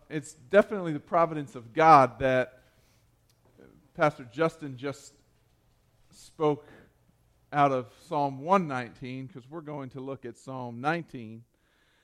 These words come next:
and, uh, we're actually gonna reference Psalm one nineteen here in just a little bit. Um, how many of you have ever, you don't have to raise your hand on this one, but how many of you have ever been on a diet?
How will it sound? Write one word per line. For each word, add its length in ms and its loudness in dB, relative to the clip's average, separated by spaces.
and, 540 -4
uh, 280 -2
we're 140 4
actually 200 0
gonna 240 -8
reference 500 4
Psalm 300 -6
one 180 -6
nineteen 480 -10
here 180 -12
in 80 -14
just 200 -20
a 20 -20
little 220 -14
bit. 320 0
Um, 260 2
how 120 0
many 120 -4
of 100 0
you 140 6
have 240 6
ever, 160 6
you 100 -2
don't 120 0
have 80 -8
to 80 -8
raise 260 0
your 80 -10
hand 460 -2
on 100 -8
this 240 -14
one, 160 -14
but 140 -12
how 140 -6
many 160 -4
of 120 -6
you 80 -4
have 140 2
ever 80 -14
been 180 -14
on 140 -10
a 40 -16
diet? 540 6